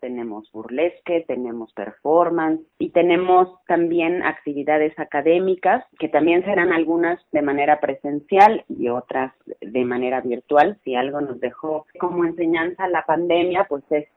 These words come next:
la importancia de la comunicación, utilizar las plataformas virtuales de comunicación para llegar a más gente, a más público, a personas que no necesariamente estén aquí en la ciudad. Y entonces, bueno, pues tenemos,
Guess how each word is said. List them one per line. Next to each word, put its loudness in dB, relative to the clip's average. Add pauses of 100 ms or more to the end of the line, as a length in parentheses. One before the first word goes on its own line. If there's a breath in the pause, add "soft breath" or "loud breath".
la 2
importancia 0
de 0
la -2
comunicación, -2
utilizar -4
las -2
plataformas -2
virtuales -6
de -6
comunicación -2
para 0
llegar 0
a 2
más -8
gente, 0
a -4
más -8 (120)
público, 6
a 4
personas -4
que -8
no -2
necesariamente -6
estén -8
aquí -10
en -2
la -4
ciudad. -4 (160)
Y 2
entonces, 4
bueno, 8
pues 0
tenemos, 2